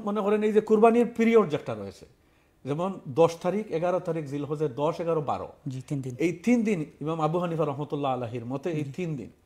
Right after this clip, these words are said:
Speaker 1: তো এই তিন দিনের ভিতরে আপনি এই কুরবানির পশু জবাই করা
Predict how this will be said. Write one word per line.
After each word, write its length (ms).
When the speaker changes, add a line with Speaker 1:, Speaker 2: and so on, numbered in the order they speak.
Speaker 1:
তো 160
এই 200
তিন 320
দিনের 280
ভিতরে 400
আপনি 260
এই 120
কুরবানির 680
পশু 460
জবাই 300
করা 480